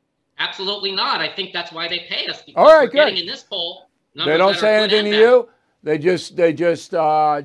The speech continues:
Speaker 2: write you a check, James. You do your job. You, they put it out, and that's, that's the way it should be.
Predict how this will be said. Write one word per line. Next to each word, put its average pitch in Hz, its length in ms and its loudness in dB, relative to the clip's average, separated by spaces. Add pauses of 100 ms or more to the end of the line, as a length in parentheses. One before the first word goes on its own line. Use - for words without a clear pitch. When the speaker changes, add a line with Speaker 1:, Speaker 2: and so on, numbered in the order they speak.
Speaker 2:
write 170 300 0
you 170 80 -6
a 165 60 -6
check, 196 320 -2
James. 214 420 -6
You 175 100 -10
do 156 120 -6
your 160 200 -6
job. 208 540 -2 (260)
You, 160 200 -8
they 156 180 -6
put 160 240 -8
it 160 120 -6
out, 233 300 0
and 175 140 -6
that's, 165 200 -8
that's 170 200 -8
the 160 80 -12
way 165 140 -8
it 160 80 -12
should 196 180 -8
be. - 80 -14